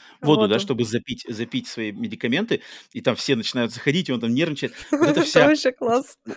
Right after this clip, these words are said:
Speaker 1: вот эта вся параноидальная, такая шизофреническая боязнь, там, не знаю, внешнего мира, класс. И я думал, на самом деле, что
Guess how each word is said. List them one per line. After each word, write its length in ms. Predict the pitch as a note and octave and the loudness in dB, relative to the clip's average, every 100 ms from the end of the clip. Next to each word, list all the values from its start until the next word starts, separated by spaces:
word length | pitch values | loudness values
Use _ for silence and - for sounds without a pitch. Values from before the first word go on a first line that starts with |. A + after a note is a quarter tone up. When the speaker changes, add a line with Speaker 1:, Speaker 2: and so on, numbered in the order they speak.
| - | -4
Speaker 1:
вот 220 | B2+ B2+ | 0 0
эта 140 | E3+ | 0
вся 500 | E3 - D3 C#3+ C3+ - - D#4+ - - _ - - - _ | -2 -2 0 2 0 -4 -8 -8 -10 -18 _ -20 -20 -20 _
параноидальная, 1400 | B2+ C3 B2+ B2+ A#2 C#3 C#3 B2+ A#2+ A#2 G#2+ G#2 - - - | -2 0 2 2 2 4 4 2 0 -2 -2 -4 -8 -14 -18
такая 260 | - A2+ | -8 -6
шизофреническая 760 | A2 G#2+ A2 C3+ C3+ - - A2 | -6 -10 -8 -4 -4 -6 -8 -6
боязнь, 800 | G2 G#2+ A#2 B2+ G#2+ G2+ G2 - - | -2 2 2 2 0 -4 -6 -8 -10
там, 140 | G#2 | -8
не 80 | G2 | -6
знаю, 260 | G2+ G2 F2+ | -6 -6 -8
внешнего 500 | F#2+ A#2 A#2+ A#2+ A2 | -2 -2 0 -4 -2
мира, 320 | A#2 G#3+ - - - _ | 0 0 -2 -8 -20 _
класс. 380 | - C3 A#2+ - - - | -6 -4 -4 -6 -18 -10
И 60 | C3 | 2
я 140 | E3 | 2
думал, 300 | B2+ F3 A3 | 4 2 2
на 80 | C#3+ | 2
самом 260 | A#2 D3 D3+ | 0 0 2
деле, 160 | C3 G#2 | 0 -2
что 280 | - A2 | -4 -4